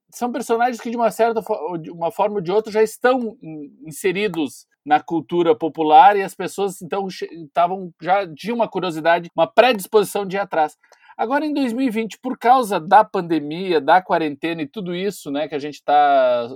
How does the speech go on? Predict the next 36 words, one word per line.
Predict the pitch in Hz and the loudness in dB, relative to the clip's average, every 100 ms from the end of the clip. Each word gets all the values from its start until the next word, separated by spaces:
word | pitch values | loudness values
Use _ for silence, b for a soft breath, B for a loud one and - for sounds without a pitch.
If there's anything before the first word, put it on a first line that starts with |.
| - | -12
atravessando, | 123 - 135 135 117 160 202 233 196 131 - | -12 -6 -4 -4 -6 -2 -2 -2 -2 -4 -6
criou | 240 240 240 | -2 6 6
essa | 254 277 | 6 -2
situação | - 233 254 - 233 233 | -6 -2 -2 2 2 2
de | 247 | 0
que | - 254 277 285 269 _ | -6 -4 -2 -2 -6 _
não | 240 311 | -6 -4
teve | 285 320 | -2 -4
cinemas, | 311 349 277 277 208 | -4 -6 -4 -4 -6
os | 185 | -8
cinemas | 220 240 226 | -6 -4 -4
estão | 226 | -6
fechados. | 285 - 214 208 165 | -8 -2 -2 -2 -4
E | 233 | -4
agora? | 233 190 135 110 | 2 4 4 2
Quando, | 208 208 233 | -6 -8 -4
onde | 269 247 | -2 -2
foram | 262 202 | -4 4
parar | 208 190 | 6 6
esses | 180 170 | 4 -6
filmes? | 170 139 b b b b | -6 -6 b b b b
Até | 190 277 | -4 -2
porque | 311 302 | -4 -4
esses | - 226 | -4 -6
filmes, | 233 226 190 | -6 -4 -4
de | 156 | -6
um | 196 190 | -8 -8
tempo | 143 160 156 | -4 -4 -2
pra | 202 | -4
cá, | 190 214 | -2 -4
se | 277 | -4
tornaram | 277 269 220 214 262 | -6 -2 2 2 2
as | 247 | -4
maiores | 233 254 208 226 | -2 0 2 0
bilheterias, | 214 254 254 320 240 262 175 | -2 -6 -2 -2 0 2 0
né? | 123 180 | 0 -6